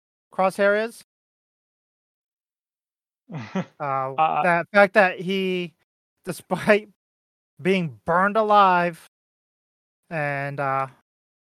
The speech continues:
Speaker 1: an extreme amount of pain,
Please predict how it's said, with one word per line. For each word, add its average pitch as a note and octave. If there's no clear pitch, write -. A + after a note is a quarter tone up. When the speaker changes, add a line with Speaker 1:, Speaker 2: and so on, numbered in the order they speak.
Speaker 1:
an E3+
extreme G3+
amount F#3+
of F3
pain, D#3